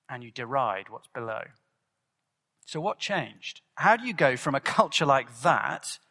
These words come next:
to a culture where you call your senior politician a minister? History tells us actually it was the rise of Christianity that changed Western civilization,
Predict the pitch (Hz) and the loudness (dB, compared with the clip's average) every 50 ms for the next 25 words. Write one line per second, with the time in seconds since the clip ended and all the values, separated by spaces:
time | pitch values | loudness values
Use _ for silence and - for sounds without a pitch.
0 | _ _ _ _ _ _ _ _ _ _ _ - 156 143 139 - 160 156 139 - | _ _ _ _ _ _ _ _ _ _ _ -10 -10 -10 -6 -4 -4 -4 -4 -4
1 | - 151 143 143 143 139 139 135 139 139 135 - 151 147 139 135 139 135 131 - | -8 -4 -2 -2 -2 -2 -4 -8 -14 -18 -16 -14 -12 -12 -12 -12 -12 -12 -12 -8
2 | - - - - 175 165 156 147 139 - - 139 127 - 151 131 - - 135 139 | -6 -6 -4 -4 -4 -6 -6 -8 -10 -8 -8 -8 -8 -8 -10 -10 -10 -10 -10 -10
3 | 156 156 135 104 - - - - - _ _ _ _ _ _ _ _ _ _ _ | -8 -10 -10 -10 -12 -14 -14 -18 -20 _ _ _ _ _ _ _ _ _ _ _
4 | _ _ _ - - - - - - _ - 262 - - - 190 165 - 196 202 | _ _ _ -20 -20 -20 -20 -20 -14 _ -2 0 0 0 -2 -2 4 6 6 6
5 | 170 143 131 156 165 - - 165 151 143 135 - 151 135 143 131 127 123 156 - | 6 4 2 2 2 2 -2 -6 -6 -6 -4 -6 0 2 2 2 2 2 -2 -6
6 | - - 127 - - 185 202 202 185 147 - - 113 101 120 - - - 139 123 | -6 -8 -6 -6 -4 0 0 0 0 0 -4 -6 -10 -10 -10 -6 -4 -4 -2 -4
7 | 117 113 104 - 123 123 107 - - - 113 - - 127 107 110 107 104 104 - | -4 -8 -12 -10 -8 -8 -8 -8 -10 -10 -8 -8 -8 -6 -4 -6 -6 -6 -6 -6
8 | 110 107 107 - - - - | -8 -6 -6 -6 -8 -8 -10